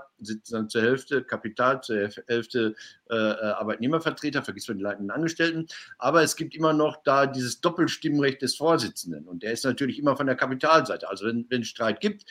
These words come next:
dann siegt das Kapital, weil dann der Vorsitzende ein doppeltes Stimmrecht hat. Das hört sich jetzt nach einer Kleinigkeit, nach einer Petitesse an, ist aber natürlich für die Gestaltung der Arbeitswirklichkeit total wichtig.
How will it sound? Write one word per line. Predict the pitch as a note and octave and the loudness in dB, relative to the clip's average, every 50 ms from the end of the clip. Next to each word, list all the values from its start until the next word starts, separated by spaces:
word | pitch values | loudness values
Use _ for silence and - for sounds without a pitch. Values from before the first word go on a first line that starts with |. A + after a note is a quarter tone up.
| - - - - | -18 -18 -12 -6
dann | - B2+ B2+ C3+ B2+ A2 | 0 2 4 4 4 2
siegt | G#2+ C3 - - | 0 -6 -4 0
das | D#3+ C#3+ B2 - - | 0 0 0 0 -2
Kapital, | - B2 - B2 - - C3 C#3 C#3+ C3 | -4 -6 -6 -4 -2 0 2 2 2 2
weil | C3 C3 C3 | 2 2 4
dann | C#3 C3 C3+ | 4 2 4
der | C3 C3 C3 B2+ B2+ - _ - | 4 4 2 2 0 -4 _ -6
Vorsitzende | - C3 C3+ B2+ B2 B2 - - C3+ B2 | -2 0 0 0 0 -4 -4 -2 0 0
ein | A2+ | 0
doppeltes | G#2 A2+ G#2 G#2 G2 G#2+ G2+ | 0 -2 -6 -8 -8 -8 -8
Stimmrecht | - - F#2 F2 F2+ D#2+ - - | -8 -8 -12 -12 -12 -12 -12 -12
hat. | D2+ C#2+ _ _ - - - - - | -16 -18 _ _ -20 -20 -14 -8 -4
Das | A#2+ B2 - | -2 2 4
hört | F3 F#3 | 4 4
sich | F3+ F3+ E3 | 4 4 2
jetzt | F3 E3 F3 | 2 2 4
nach | E3+ | 6
einer | E3 D#3 D3+ | 6 6 6
Kleinigkeit, | - F#3+ G#3 G3+ F3+ - - C3 A#2 | 6 6 4 4 4 2 0 -2 0
nach | A#2+ A#2+ A#2 | 0 0 0
einer | B2 B2+ B2 | 0 0 -2
Petitesse | A2 - C3 B2+ B2 - - - E3+ - C#3+ A2+ | -2 -4 -4 -4 -4 0 0 2 2 2 2 2
an, | G#2+ A#2+ D3 C#3 - - - - - - - _ | 2 2 0 0 -2 -10 -12 -12 -12 -16 -18 _
ist | - D3 - E3+ | -8 -4 0 2
aber | D#3+ D3 | 4 4
natürlich | D3 D3 C#3 - D#3 C#3+ C3+ | 4 4 2 2 2 2 2
für | - C#3 | 0 -4
die | B2+ | -6
Gestaltung | A2 A#2+ - - D3+ D3+ C#3+ C3+ A2 | -6 -4 0 4 4 4 4 2 0
der | G#2 G2+ - | 0 2 4
Arbeitswirklichkeit | - D#4+ D#4 G#3 C3+ - - A#2+ G#2 - - - - - F#2+ F2+ - | 4 6 6 6 6 4 2 -2 -2 -2 -4 -10 -8 -8 -8 -8 -8
total | - A2 - C3 A#2+ A2 F#2+ | -8 -4 -2 0 0 0 -2
wichtig. | G2+ E2 - - - | -6 -8 -8 -12 -20